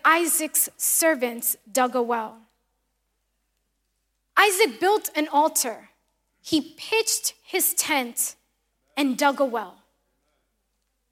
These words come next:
Isaac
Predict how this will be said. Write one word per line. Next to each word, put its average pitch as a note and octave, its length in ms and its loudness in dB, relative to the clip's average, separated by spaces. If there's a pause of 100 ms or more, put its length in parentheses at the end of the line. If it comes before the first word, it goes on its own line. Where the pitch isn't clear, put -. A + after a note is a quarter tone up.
(1700)
Isaac C4 580 -2